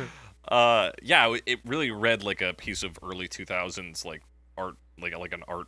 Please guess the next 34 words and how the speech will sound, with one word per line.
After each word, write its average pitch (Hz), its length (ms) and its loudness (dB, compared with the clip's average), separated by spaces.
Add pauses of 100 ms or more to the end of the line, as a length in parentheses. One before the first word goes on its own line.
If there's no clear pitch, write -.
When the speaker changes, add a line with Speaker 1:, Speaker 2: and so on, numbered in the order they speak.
Speaker 2:
rocker 87 440 -4
being 85 220 -10
like, 87 180 -14
"Oh 113 240 -8
my 85 180 -18
God." 98 300 -4
Speaker 1:
Right. 147 180 6
I 165 100 4
guess, 220 260 2
like, 214 220 4
the, 175 280 6
the 151 120 4
way 165 160 6
they 147 120 4
speak, 135 480 -4
now 139 240 8
we 135 120 0
can 208 160 -8
look 143 140 -6
back 127 200 4
and 127 80 -8
be 123 60 -6
like, 120 180 -4
"Oh, 170 100 4
that's 147 200 2
how 147 120 4
we 123 100 -2
talked 123 280 2
back 113 180 -4
then," 113 200 -4
or 113 60 -6
"That's 120 200 -2
how 117 160 -2
this" 110 320 -10